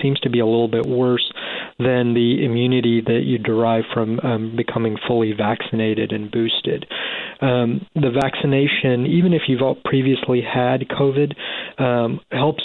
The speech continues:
to, to train your immune system and allow it to recognize, um, the, the virus, and also helps, um, you know, the various different parts of your, your immune system to gear up so that if you do come in contact with the virus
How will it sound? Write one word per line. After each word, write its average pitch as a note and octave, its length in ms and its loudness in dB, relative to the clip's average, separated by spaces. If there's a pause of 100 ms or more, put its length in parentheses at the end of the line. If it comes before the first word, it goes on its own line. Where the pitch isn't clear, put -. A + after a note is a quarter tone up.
to, B2+ 360 2
to C3 180 -6
train C3+ 260 0
your C3+ 140 2
immune B2+ 340 2
system B2 340 -2
and A#2+ 80 0
allow B2+ 320 2
it C#3 120 -2
to A#2+ 80 -2
recognize, A#2+ 760 2 (540)
um, A#2+ 440 0
the, A#2 300 2
the C3 160 0
virus, A#2+ 420 0 (520)
and B2+ 380 0 (200)
also D#3 440 2
helps, B2+ 300 0 (100)
um, B2 280 -2
you D3+ 160 0
know, A#2+ 140 0
the A#2 120 -2
various C3+ 380 2
different C#3 380 -2
parts G3 340 -2
of B2 120 -2
your, A#2 300 2
your C3+ 200 2
immune A#2+ 400 -2
system A#2 320 -2
to A#2+ 100 0
gear B2 320 2
up A#2+ 200 0 (560)
so C3 160 2
that B2+ 180 2
if D3+ 200 0
you C#3+ 80 2
do C#3+ 180 2
come C3+ 220 0
in A2+ 100 0
contact B2+ 560 0
with A#2+ 80 -2
the A#2+ 80 -2
virus A#2 360 0